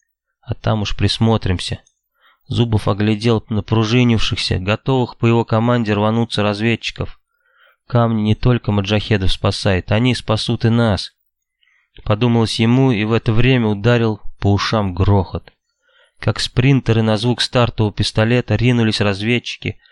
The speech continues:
хотя он и не успел дать команду. И сам он побежал, ныряя в лабиринты между камнями. Справа и слева от этого рукава хребта,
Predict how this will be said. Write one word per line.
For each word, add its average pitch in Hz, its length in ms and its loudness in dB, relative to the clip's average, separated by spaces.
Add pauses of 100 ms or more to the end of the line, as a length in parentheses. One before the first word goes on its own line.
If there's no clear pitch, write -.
(240)
хотя 120 460 -2
он 120 260 0
и 107 60 0
не 110 120 2
успел 110 380 0
дать 107 240 0
команду. 104 580 -2 (600)
И 110 120 -2
сам 131 400 0
он 110 80 -2
побежал, 113 600 2
ныряя 117 440 2
в 107 40 -4
лабиринты 110 600 2
между 107 260 2
камнями. 104 680 -2 (760)
Справа 123 520 0
и 113 60 2
слева 113 460 2
от - 80 -4
этого 113 280 2
рукава 117 580 0 (760)
хребта, 127 800 2